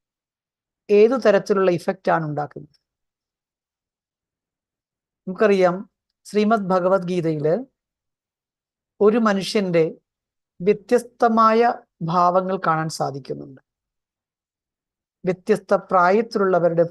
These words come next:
ഭാവങ്ങൾ കാണാൻ സാധിക്കുന്നു. എല്ലാവരുടെയും മനസ്സിലുള്ള,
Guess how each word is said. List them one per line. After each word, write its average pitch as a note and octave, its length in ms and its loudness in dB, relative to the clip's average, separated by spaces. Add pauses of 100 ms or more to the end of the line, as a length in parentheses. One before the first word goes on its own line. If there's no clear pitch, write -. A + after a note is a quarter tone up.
ഭാവങ്ങൾ E3 420 -2
കാണാൻ D3+ 300 -8
സാധിക്കുന്നു. D3+ 560 -14 (2250)
എല്ലാവരുടെയും B3+ 1120 2
മനസ്സിലുള്ള, G3+ 880 0